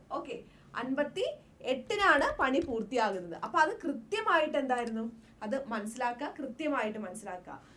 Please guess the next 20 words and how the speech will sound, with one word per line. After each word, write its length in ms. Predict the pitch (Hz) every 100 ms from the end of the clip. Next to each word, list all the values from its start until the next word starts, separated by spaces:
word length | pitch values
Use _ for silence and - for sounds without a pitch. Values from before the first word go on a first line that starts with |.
| - -
ഇനി 120 | 370
അടുത്ത 260 | 415 392 -
പോലെ 380 | 415 427 415 403
തന്നെ 140 | 381
നമ്മൾ 200 | 359 339
നോക്കുവാണെങ്കിൽ 680 | 311 247 269 247 202 196 190 - - - - 311
നമ്മുടെ 240 | 370 440
ആദ്യത്തെ 600 | 392 330 339 370 427 415
ചീഫ് 320 | 403 285 311
ജസ്റ്റിസ് 400 | 254 339 339 320
ആരാണ്? 580 | 277 233 220 202 202 220 - - - -
ഹരിലാൽ 580 | 285 339 392 415 415 269
ജി 260 | 311 349 -
കനിയാണ്. 580 | 269 226 233 220 180 175
ആദ്യത്തെ 640 | 180 240 285 302 330 330 466
ചീഫ് 240 | 302 277
ജസ്റ്റിസ് 460 | 226 269 277 339 349
ഹരിലാൽ 600 | 294 269 277 285 370 381
ജി 220 | 294 294
കനിയാണ് 680 | 262 240 262 254 202 196 392